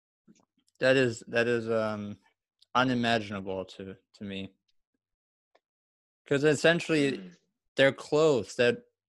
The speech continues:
Speaker 1: you can give to the children, but I don't see how the government should profit or take or benefit from that.
Speaker 2: Mm, it's quite hard. I think the reason why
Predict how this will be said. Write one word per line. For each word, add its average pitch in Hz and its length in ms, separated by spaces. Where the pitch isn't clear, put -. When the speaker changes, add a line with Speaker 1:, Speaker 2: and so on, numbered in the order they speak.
Speaker 1:
you 131 160
can 143 180
give 127 220
to 131 100
the 120 140
children, 117 760
but 127 180
I 135 40
don't 143 220
see 135 220
how 131 180
the 123 140
government 123 580
should - 280
profit 123 640
or 117 140
take 120 300
or 117 60
benefit 117 640
from 104 260
that. 98 240
Speaker 2:
Mm, 101 340
it's - 180
quite 139 320
hard. 113 420
I 135 100
think 233 300
the 185 120
reason 185 380
why 175 460